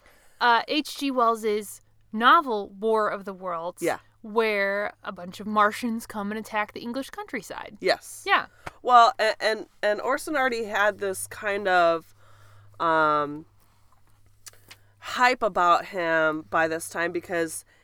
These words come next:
Speaker 2: he was doing a lot of, like, out there stuff, especially for the time. I mean, for the time.
Speaker 1: Oh,
Speaker 2: Whoa.
Speaker 1: talk about that Haitian
Speaker 2: Um,
Speaker 1: Macbeth.
Speaker 2: Yeah, he did a, a, a, a production of Macbeth, um, and it was a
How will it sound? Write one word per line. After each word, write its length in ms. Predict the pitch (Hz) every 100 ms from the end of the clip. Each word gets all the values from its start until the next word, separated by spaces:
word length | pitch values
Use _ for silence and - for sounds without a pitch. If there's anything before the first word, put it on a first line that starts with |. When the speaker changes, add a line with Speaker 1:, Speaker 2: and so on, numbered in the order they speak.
| _
Speaker 2:
he 300 | - - 285
was 200 | 277 233
doing 320 | - 196 185 175
a 60 |
lot 260 | 170 160 160
of, 140 | 151
like, 500 | 151 147 143 127 - - _
out 260 | 180 175 -
there 160 | 165
stuff, 300 | - - 247
especially 400 | 269 - 339 -
for 120 | 302 220
the 100 | 185
time. 240 | 254 - -
I 60 |
mean, 160 | 208 202
for 140 | 277
the 100 | 262
time. 520 | - - 233 240 262 254
Speaker 1:
Oh, 340 | 320 339 214 -
Speaker 2:
Whoa. 460 | 175 196 - 135
Speaker 1:
talk 200 | - 285
about 200 | 339 339
that 280 | 311 262 -
Haitian 360 | - 190 180 175 247
Speaker 2:
Um, 40 |
Speaker 1:
Macbeth. 520 | 208 185 190 226 -
Speaker 2:
Yeah, 380 | 196 311 330 190
he 160 | 208 233
did 260 | 247 247
a, 40 | 247
a, 540 | 220 - 202 196 202
a, 80 | 202 - -
a 60 |
production 460 | 196 226 214 226 247
of 80 | 240
Macbeth, 920 | 233 240 208 190 208 151 170 - - _ - - - _ -
um, 560 | 175 170 165 160 160 - _ _ - - _ _ - - -
and 420 | 185 185 180 175 -
it 160 | 185
was 360 | 190 185 - - -
a 240 | 170 170